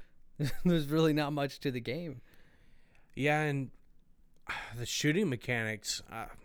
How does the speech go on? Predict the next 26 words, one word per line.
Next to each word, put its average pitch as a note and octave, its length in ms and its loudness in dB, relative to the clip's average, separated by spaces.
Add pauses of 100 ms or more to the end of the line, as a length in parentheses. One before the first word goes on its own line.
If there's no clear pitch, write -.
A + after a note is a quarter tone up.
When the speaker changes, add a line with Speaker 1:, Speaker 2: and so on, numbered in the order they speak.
(320)
Speaker 2:
I - 80 0
feel F#3 260 2
like D#3+ 280 4 (100)
the C3+ 100 -2
shooting C3+ 600 2 (1200)
is A#2 400 -2 (340)
a B2+ 120 -4
weird C3 420 0
mix A#2 340 -2
between A#2 540 -6
what's A2 300 -4
new A2 320 -4
and G2+ 100 -6
old. D#2+ 360 -10 (720)
Speaker 1:
Yeah. G2+ 340 -4 (140)
Speaker 2:
Because A#2+ 320 -4
the A2+ 120 -6
old D3+ 200 0
ones, C3 300 0
they A#2+ 140 2
would A#2+ 140 -4
do C3 160 2
that, G#2+ 240 -2 (140)
that A2 220 -6
lock A2+ 300 -6
on. C#3+ 380 -4